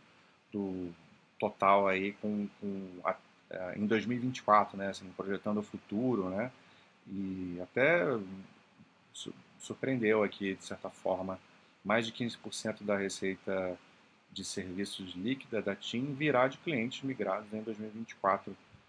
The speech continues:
ah, dessa questão da Oi, e mais de vinte por cento do ebitda vem dessa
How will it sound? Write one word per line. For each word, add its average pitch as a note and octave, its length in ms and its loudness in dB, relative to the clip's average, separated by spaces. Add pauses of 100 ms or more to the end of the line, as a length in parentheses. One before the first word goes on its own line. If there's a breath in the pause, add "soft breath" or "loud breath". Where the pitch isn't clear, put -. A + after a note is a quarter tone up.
(200)
ah, F2 300 -12 (400)
dessa F2+ 240 -6
questão G2 320 -8
da G#2+ 160 6
Oi, G2+ 400 2 (1080 loud breath)
e C3 80 -2
mais B2+ 420 2
de F#3 100 -4
vinte D#3 240 -4
por C#3 140 -4
cento C3+ 300 -4
do D3+ 80 -4
ebitda A2+ 720 -6 (880)
vem G2+ 260 2
dessa G#2 880 2